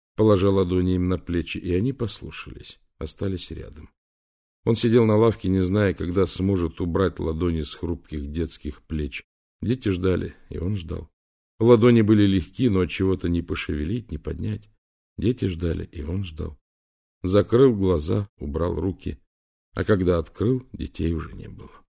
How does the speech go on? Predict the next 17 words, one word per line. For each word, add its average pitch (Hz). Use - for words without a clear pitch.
Бах 151
вернулся 117
на 80
хутор, 98
вытянул 95
ялик 92
из 80
воды, 82
уложил 92
меж 80
камней, 90
так, 98
чтобы 82
было 82
видно 78
с -
тропы. 76